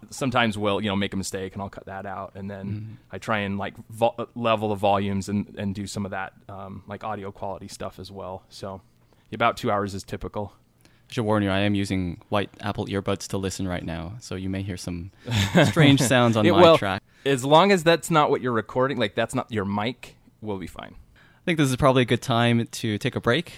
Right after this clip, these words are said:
Speaker 2: and tell everyone about the Creative App Bundle from our friends over at Envato Bundles, who are kindly sponsoring this episode of the podcast.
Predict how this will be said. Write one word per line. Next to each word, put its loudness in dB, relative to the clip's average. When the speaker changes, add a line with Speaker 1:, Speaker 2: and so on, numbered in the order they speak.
Speaker 2:
and -4
tell 2
everyone 2
about 0
the -2
Creative 0
App 0
Bundle -2
from -4
our 0
friends 2
over 0
at 2
Envato 2
Bundles, 0
who -2
are -2
kindly 6
sponsoring 2
this -2
episode 0
of -2
the -2
podcast. -6